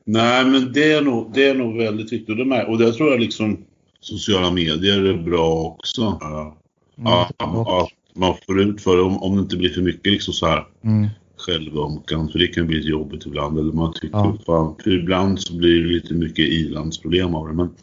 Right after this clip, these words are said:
Speaker 1: jag har en, en god vän, får jag ändå säga, som, som, eh, som heter Hans-Erik Dyvik Husby, eller Hank von Helvete, han sjöng Turbonegro, Hank von Hell som
Speaker 2: Just
Speaker 1: heter
Speaker 2: det.
Speaker 1: numera.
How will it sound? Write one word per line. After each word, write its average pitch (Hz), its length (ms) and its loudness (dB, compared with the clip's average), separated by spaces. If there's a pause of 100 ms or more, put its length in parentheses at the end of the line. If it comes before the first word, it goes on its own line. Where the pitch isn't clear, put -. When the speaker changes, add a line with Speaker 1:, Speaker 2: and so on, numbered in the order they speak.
(160)
Speaker 1:
jag 76 180 -6
har 82 280 -2
en, 73 420 -8 (440)
en 90 120 -2
god 104 240 2
vän, 98 380 2
får 117 140 -2
jag 127 180 4
ändå 104 160 2
säga, 82 440 0
som, 82 400 -2
som, 78 440 -6
eh, 76 120 -4 (800)
som 82 1000 -2 (140)
heter 82 440 -2 (160)
Hans-Erik 80 920 0
Dyvik 80 760 -4
Husby, 95 440 -2
eller 92 160 4
Hank 95 440 -2
von 95 120 2
Helvete, 87 540 0
han 101 220 0
sjöng 90 220 0
Turbonegro, 87 480 0
Hank 85 300 -4
von 90 100 -2
Hell 104 280 0
som 123 100 -4
Speaker 2:
Just 87 120 -2
Speaker 1:
heter 80 120 -4
Speaker 2:
det. 80 60 -6
Speaker 1:
numera. 76 260 -12